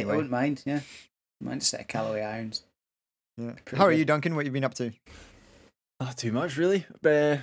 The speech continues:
Speaker 3: working, that's pretty much eating up my life right now. Uh, and then sort of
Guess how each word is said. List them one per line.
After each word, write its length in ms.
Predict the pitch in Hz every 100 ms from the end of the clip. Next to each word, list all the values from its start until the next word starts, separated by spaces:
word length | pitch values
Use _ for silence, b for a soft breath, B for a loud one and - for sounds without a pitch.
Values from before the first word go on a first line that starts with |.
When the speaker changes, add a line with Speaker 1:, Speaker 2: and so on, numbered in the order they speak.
| - -
Speaker 3:
working, 760 | 139 147 156 165 143 147 143 127 B B -
that's 380 | 120 - - -
pretty 180 | - 107
much 140 | 117 -
eating 300 | 131 117 113
up 100 | -
my 120 | 113
life 280 | 110 110 -
right 160 | 110
now. 220 | 98 120 123 - _
Uh, 720 | - 113 110 110 110 110 113 -
and 100 | 107
then 300 | 107 101 98 - -
sort 240 | - 104 -
of 840 | 98 - - - - - -